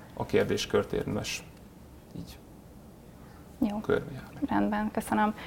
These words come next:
Speaker 2: És, ö, milyen járulékfizetési kötelezettség merül fel azoknak a brit kiküldötteknek, akik itt dolgoznak Magyarországon?
Speaker 1: Ugye kiküldötteket említettél. Mm, érdemes röviden meghatározni, hogy mit értünk,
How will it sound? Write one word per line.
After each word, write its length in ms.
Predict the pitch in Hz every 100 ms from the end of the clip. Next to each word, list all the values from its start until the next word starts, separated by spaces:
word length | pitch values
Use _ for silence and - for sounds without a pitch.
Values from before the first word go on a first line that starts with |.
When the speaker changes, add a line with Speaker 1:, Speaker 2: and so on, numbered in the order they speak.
| -
Speaker 2:
És, 320 | - 214 -
ö, 180 | 233 226 220
milyen 240 | 233 240
járulékfizetési 960 | 247 214 190 190 - 226 196 - 196 -
kötelezettség 720 | - 196 - 196 - - 202 202 202
merül 380 | - 202 190 196
fel 180 | - 196
azoknak 380 | 190 202 196
a 80 | 202
brit 260 | 196 190 - - -
kiküldötteknek, 800 | - - 175 180 190 208 196 202
akik 260 | 196 202
itt 120 | 190 180
dolgoznak 520 | 185 190 196 190 196
Magyarországon? 880 | 190 190 196 202 - 202 202 214 214 -
Speaker 1:
Ugye 120 | 170
kiküldötteket 720 | 151 135 127 110 107 - -
említettél. 880 | 127 135 123 - 120 - 123 117 117 - - - - - -
Mm, 360 | 110 113 110 110 113 -
érdemes 400 | 117 107 104 - - - -
röviden 440 | 110 107 107 117 - - -
meghatározni, 600 | 113 113 110 110 113 -
hogy 100 | 110
mit 80 | 110
értünk, 340 | 107 - 110